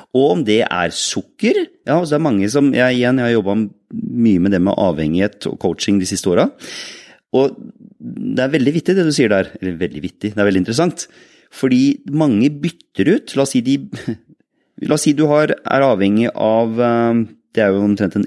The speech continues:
epidemi i dag, eh, spesielt av menn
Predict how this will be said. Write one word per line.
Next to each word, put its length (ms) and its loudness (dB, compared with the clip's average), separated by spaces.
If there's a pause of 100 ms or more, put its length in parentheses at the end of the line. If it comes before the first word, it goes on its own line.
epidemi 560 0
i 80 0
dag, 240 -2 (580)
eh, 600 0 (100)
spesielt 680 -2
av 120 2
menn 220 2